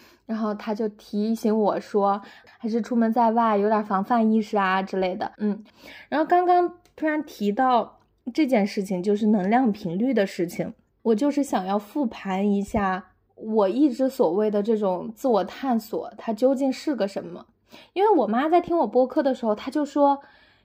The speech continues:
：“你每次在说自我探索，我其实不太明晰说你究竟在探索的是一个什么东西，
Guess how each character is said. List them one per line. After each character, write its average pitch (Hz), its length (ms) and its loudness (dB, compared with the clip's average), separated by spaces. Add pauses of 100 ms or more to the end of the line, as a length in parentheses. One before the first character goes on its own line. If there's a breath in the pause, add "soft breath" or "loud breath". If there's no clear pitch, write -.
(120)
：“你 233 220 2
每 330 220 2
次 - 180 -2
在 262 160 2
说 262 160 2
自 247 140 -2
我 180 100 0
探 226 320 -2
索， - 240 -8
我 214 360 -2 (420)
其 - 160 -10
实 262 60 -2
不 233 180 -6
太 226 180 -2
明 202 300 2
晰 240 220 -6
说 254 160 2
你 208 140 2
究 208 140 2
竟 220 200 0
在 220 160 0
探 254 280 -2
索 202 240 -2
的 151 280 -6
是 214 560 -2 (420 soft breath)
一 208 100 -10
个 208 200 0
什 208 120 -4
么 214 140 2
东 277 260 2
西， - 300 -10